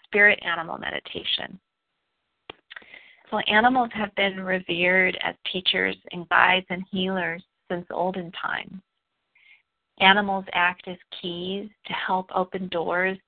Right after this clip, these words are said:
to our inner wisdom and compassion. They do this in the physical by being a part of our lives here on earth, and they also do this in the spiritual when we connect with them in our heart.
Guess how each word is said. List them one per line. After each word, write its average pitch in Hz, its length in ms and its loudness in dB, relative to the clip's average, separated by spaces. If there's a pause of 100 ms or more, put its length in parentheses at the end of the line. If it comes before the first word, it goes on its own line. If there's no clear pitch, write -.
to 185 100 -4
our - 240 0
inner 180 260 -6
wisdom 170 400 -12
and 165 180 -14
compassion. - 760 -4 (1300)
They 190 160 8
do 190 220 0
this 202 200 0
in 180 160 -6
the 180 100 -10 (120)
physical 247 680 -4 (720)
by 180 140 6
being 180 260 -2
a 175 60 -6
part 175 260 0
of 180 100 2 (180)
our 156 160 8
lives 160 320 6 (100)
here 180 160 -6
on 165 160 -2
earth, 165 260 -4 (680)
and 196 160 0
they 196 100 8
also 220 400 4
do 185 180 -4
this 175 160 -4 (120)
in 175 160 -4
the 170 100 -10 (160)
spiritual 185 680 0
when 170 140 -6
we 175 160 -8
connect 185 440 2
with 190 140 -6
them 170 160 -8
in 156 140 -6
our 151 120 -2
heart. - 360 -2